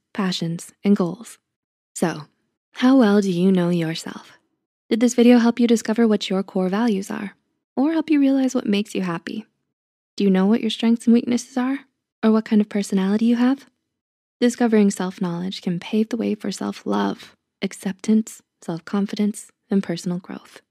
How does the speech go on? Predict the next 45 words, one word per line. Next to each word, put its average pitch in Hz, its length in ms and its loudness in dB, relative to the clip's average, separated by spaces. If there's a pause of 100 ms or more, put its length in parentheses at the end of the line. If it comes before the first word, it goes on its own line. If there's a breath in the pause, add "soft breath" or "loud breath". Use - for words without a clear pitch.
(520)
Please 269 320 2
like 214 260 2
and 214 140 6
share 175 140 -4
this 185 160 -4
video 180 280 0
if 185 120 -4
it 220 60 -4
helped - 320 -8
you, 190 140 -6 (340)
and 247 120 8
you 269 60 10
think 262 160 2
it 208 80 2
could - 100 -10
help 180 180 -4
someone 175 280 -2
else 175 220 -8
too. - 180 -12 (720)
The 208 80 0
studies 180 320 -2
and 180 100 2
references 196 460 0
used 254 240 2
are 240 100 2
listed 247 340 0
in 240 160 6
the 247 60 4
description 190 460 -2
below. 190 240 -4 (640)
Don't 180 180 -4
forget 302 260 -2
to 208 80 -4
hit - 140 -6
the - 80 -8
subscribe 190 440 -4
button - 200 -2
and 175 100 0
notification 190 560 0
bell 170 180 -6
icon 170 380 -6
for 165 140 -6
more 170 160 -2
Psych2Go 165 480 -6
videos. 180 460 -10